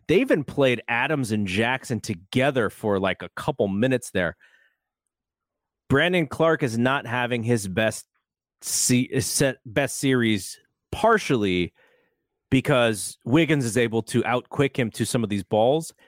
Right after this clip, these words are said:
And also, like, he's going up against the best version of himself, which is Draymond. So tough, but I st-, I feel like I still would ride with him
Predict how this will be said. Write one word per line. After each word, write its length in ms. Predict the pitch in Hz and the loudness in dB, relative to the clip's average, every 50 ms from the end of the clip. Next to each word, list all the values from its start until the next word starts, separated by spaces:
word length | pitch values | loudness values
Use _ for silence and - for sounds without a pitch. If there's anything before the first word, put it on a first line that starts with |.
| _ - | _ -2
And 100 | 165 214 | 0 2
also, 360 | 220 - - 117 98 87 80 73 | 2 0 0 -2 -4 -4 -2 -2
like, 200 | 95 92 - - | -2 -2 -4 -4
he's 240 | - - 143 127 - | -2 0 0 0 2
going 300 | - 147 131 123 120 117 | 2 2 2 2 2 0
up 120 | 107 - | -2 -2
against 340 | 110 98 110 101 - - - | -2 -2 -2 -2 -4 -4 -8
the 60 | 113 | -6
best 280 | 87 - 107 - - - | -2 -2 -4 -4 -4 -2
version 320 | 113 113 107 101 107 101 | -2 -2 0 0 -2 -4
of 80 | 95 90 | -4 -4
himself, 440 | 90 87 - - 127 120 101 - | -6 -4 -2 0 0 0 0 -2
which 140 | 107 98 - | -6 -12 -12
is 100 | - - | -14 -10
Draymond. 480 | - - 110 113 107 92 85 82 82 - _ _ _ _ _ _ _ _ _ _ _ _ - | -4 -2 -2 0 0 0 -2 -2 -4 -8 _ _ _ _ _ _ _ _ _ _ _ _ -6
So 400 | - - 151 147 147 139 131 113 104 _ | -2 2 2 4 2 2 0 -2 -8 _
tough, 240 | - 185 202 233 - - _ - | -2 0 0 0 -2 -6 _ -12
but 220 | 120 151 143 139 | -6 -4 -2 0
I 60 | 143 147 | 0 0
st-, 260 | - - - 185 - | 0 0 -2 -2 -2
I 100 | - 123 | -2 -4
feel 200 | - - 180 180 | 0 2 4 4
like 160 | 175 165 135 | 4 4 2
I 60 | 139 127 | 0 -4
still 260 | - - 156 156 143 | -2 0 2 2 4
would 120 | 135 120 113 | 4 4 4
ride 280 | 123 123 123 127 117 | 2 2 2 0 -2
with 140 | 113 101 - | -4 -4 -2
him 420 | 131 117 110 107 104 98 90 87 | 0 0 2 2 0 -2 -4 -6